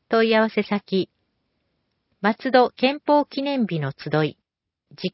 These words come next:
行委員会、榎本。電話、零九零三一零零六。陶芸入門講座、全六回。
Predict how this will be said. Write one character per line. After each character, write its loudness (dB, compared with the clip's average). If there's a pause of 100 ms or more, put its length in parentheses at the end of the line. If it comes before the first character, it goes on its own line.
(100)
行 4
委 -4
員 2
会、 -10 (560)
榎 4
本。 -4 (680)
電 2
話、 0 (380)
零 6
九 0
零 2 (760)
三 0 (1300)
一 -4
零 2
零 2
六。 -4 (2000)
陶 8
芸 4
入 0
門 -4
講 4
座、 -2 (280)
全 4
六 -4 (120)
回。 2